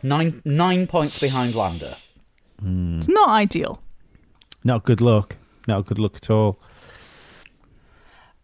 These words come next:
Speaker 1: And in, in the Constructors, you've got, uh, Red Bull being forty-six points ahead of Mercedes,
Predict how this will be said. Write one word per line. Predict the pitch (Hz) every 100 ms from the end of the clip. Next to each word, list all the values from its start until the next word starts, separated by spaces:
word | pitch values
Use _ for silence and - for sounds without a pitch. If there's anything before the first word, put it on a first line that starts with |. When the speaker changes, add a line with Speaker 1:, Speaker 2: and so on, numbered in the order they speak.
| _ 131
Speaker 1:
And | 135 143
in, | 143 139 -
in | 165 165
the |
Constructors, | 160 156 - 185 - 101 92 - -
you've | 117
got, | 107 127 127 - - -
uh, | 113 127 123 127 127
Red | 127 139 -
Bull | 135 131
being | 131 131 135 131 131
forty-six | 131 - 147 - 139 - -
points | - 123 101
ahead | 95 101
of | 87
Mercedes, | 85 87 73 62 53